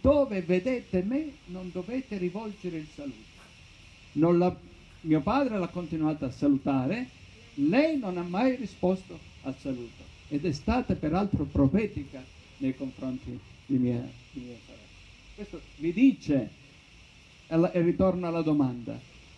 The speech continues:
oggi, non perché non ci siano gli insegnanti che possono avere questo ruolo, oggi non si può entrare in questo modo nel vissuto di una famiglia o di un, eh,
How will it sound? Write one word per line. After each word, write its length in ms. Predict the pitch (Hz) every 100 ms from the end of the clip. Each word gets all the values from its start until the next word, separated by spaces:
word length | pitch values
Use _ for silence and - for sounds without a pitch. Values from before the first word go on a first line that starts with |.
| - - -
oggi, 680 | - 233 170 143 - 156 160 - - - - - - - - - - - - - - - -
non 360 | 190 302 262
perché 340 | 143 135 - 185
non 180 | 170
ci 140 | 143 143
siano 320 | - 170 156
gli 120 | 147
insegnanti 760 | 156 143 143 147 147 139 135 -
che 100 | 143
possono 420 | - 151 - 139
avere 340 | 135 143 131 131
questo 320 | 135 - 131
ruolo, 460 | - 123 113 120 107 - -
oggi 300 | 208 247 190
non 220 | 190 180
si 140 | - -
può 360 | - 240 190
entrare 720 | 131 131 - 135 135 123 123 - - - -
in 180 | 135
questo 300 | - 135 -
modo 460 | 131 131 127 117 120 - - -
nel 480 | 143 139 139 135 131 -
vissuto 760 | 139 175 - 165 147 135 131
di 100 | 127
una 160 | 131 131
famiglia 680 | 131 131 139 135 131 131 127 - -
o 160 | 147 139
di 160 | 135 139
un, 260 | 139 135
eh, 760 | 131 127 131 131 - - -